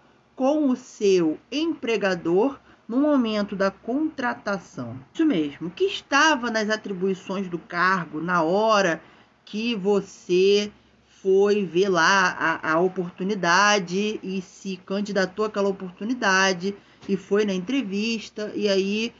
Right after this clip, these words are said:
o empregador chegou e falou: Ó, aqui a gente, o faturista precisa de um profissional que faça isso, isso, isso, isso. Então, esse é o primeiro ponto de discussão que foi, é, acordado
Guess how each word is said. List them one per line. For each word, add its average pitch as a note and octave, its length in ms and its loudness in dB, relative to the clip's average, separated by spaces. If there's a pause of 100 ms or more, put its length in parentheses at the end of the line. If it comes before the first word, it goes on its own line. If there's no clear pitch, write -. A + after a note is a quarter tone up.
(380)
o G3+ 400 2
empregador G3+ 760 0
chegou G#3+ 460 0
e G#3+ 80 2
falou: A3+ 280 -2
Ó, E3+ 120 2
aqui F3+ 560 -2
a C4+ 80 -2
gente, G3 220 -6 (120)
o G3 120 -8
faturista G#3 640 -6
precisa A3+ 420 -10
de G#3 100 -6
um G3+ 60 -4
profissional G3+ 800 0 (400)
que G#3+ 80 -10
faça G3+ 340 0
isso, G3 440 -2
isso, G3 400 -6
isso, G3+ 340 -8
isso. - 480 -6 (340)
Então, A3 240 -6
esse D4+ 160 2
é C#4+ 60 4
o C4+ 60 0
primeiro C#4+ 340 2
ponto A#3+ 680 0 (240)
de G3 140 -8
discussão G#3 800 -2
que D#3+ 180 -10
foi, A#3+ 800 2 (380)
é, G#3+ 220 -6
acordado G3+ 1000 0